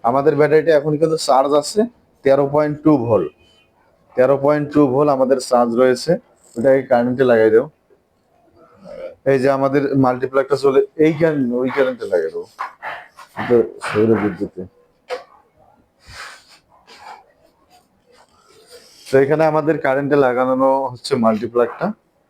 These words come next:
এই মাল্টিপ্লাগটা তে এখন আমরা লাইন দেবো, এসি লাইন। এসি লাইন দিয়ে দেখবো যে আমাদের ভোল্টেজ মানে চার্জ হয় কিনা ব্যাটারি। দাও লাইন দাও, সুইচ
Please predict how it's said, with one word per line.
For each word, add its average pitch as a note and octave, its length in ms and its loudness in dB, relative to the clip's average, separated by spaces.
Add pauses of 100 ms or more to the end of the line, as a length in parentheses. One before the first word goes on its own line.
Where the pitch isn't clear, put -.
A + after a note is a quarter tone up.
(960)
এই A2+ 80 4
মাল্টিপ্লাগটা C#3 920 0 (1400)
তে B2 120 4 (520)
এখন C3+ 180 -4
আমরা C3+ 240 0 (220)
লাইন C3 380 2
দেবো, A#2+ 160 2
এসি B2 340 2
লাইন। G#2 240 0 (480)
এসি B2 260 0
লাইন D3 240 2
দিয়ে D3+ 120 4
দেখবো C3 420 2 (600)
যে A#2 100 2
আমাদের B2+ 280 0
ভোল্টেজ B2 500 0 (260)
মানে A#2 160 2 (160)
চার্জ A#2+ 240 2 (140)
হয় C3 240 0
কিনা G2+ 260 -2 (160)
ব্যাটারি। F#2+ 340 0 (1500)
দাও A#2 140 2
লাইন B2 240 0
দাও, C#3 120 4
সুইচ A#2 260 0